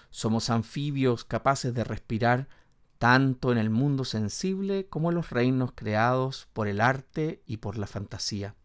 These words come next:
Pero a diferencia de los animales que alternan temporadas en la tierra y temporadas bajo el agua, o de aquellos que cambian branquias por pulmones, el ser humano es capaz de habitar ambos mundos simultáneamente.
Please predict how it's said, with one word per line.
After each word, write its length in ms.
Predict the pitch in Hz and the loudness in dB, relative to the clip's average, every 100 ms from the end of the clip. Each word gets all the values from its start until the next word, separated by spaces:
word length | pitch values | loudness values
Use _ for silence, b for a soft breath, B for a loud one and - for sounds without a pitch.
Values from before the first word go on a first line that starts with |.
| _ - B B B B B | _ -20 B B B B B
Pero 140 | 160 | 6
a 40 | 175 | 6
diferencia 520 | 185 196 196 - 254 | 6 2 2 0 2
de 80 | 147 | 2
los 180 | 117 | 2
animales 720 | 110 107 107 131 131 117 110 - | 0 0 2 2 2 0 -2 -6
que 160 | - | -4
alternan 580 | 101 95 - 131 147 139 | -4 -2 0 2 2 -2
temporadas 840 | - 117 - 120 110 120 123 113 - | -2 -4 -4 -2 2 4 4 2 -4
en 80 | |
la 120 | 101 104 | -6 -4
tierra 440 | 123 135 143 135 | 2 4 4 2
y 60 | 110 | -4
temporadas 720 | 113 92 117 113 120 113 117 | -6 -6 0 2 4 2 -2
bajo 220 | 110 104 | -8 -4
el 120 | 104 | 4
agua, 360 | 131 123 107 101 b b b | 4 4 0 -6 b b b
o 100 | - | 0
de 100 | 160 | 4
aquellos 420 | 185 196 220 214 214 | 4 4 0 2 -2
que 160 | 170 | -2
cambian 580 | - 143 160 156 131 107 | 2 2 2 0 0 0
branquias 640 | - 117 120 147 - 143 | 0 4 6 4 0 -6
por 200 | - 101 | -4 -8
pulmones, 760 | - 104 95 101 143 160 104 - b b b b | -6 -6 -2 0 2 0 -2 -10 b b b b
el 120 | - | -10
ser 220 | 101 127 139 | -4 0 2
humano 360 | 131 117 117 | 4 4 4
es 140 | 135 - | 0 -2
capaz 400 | 120 120 107 117 | -6 -4 -4 -2
de 100 | 117 | -2
habitar 520 | 135 - 113 113 - b b b b - | -2 2 4 4 0 b b b b 6
ambos 340 | 131 139 160 | 6 6 0
mundos 480 | 156 123 117 104 104 | 0 2 2 2 -4
simultáneamente. 1200 | - 110 101 98 110 107 107 110 110 101 104 - | -4 -2 -2 2 2 4 4 4 2 0 -8 -14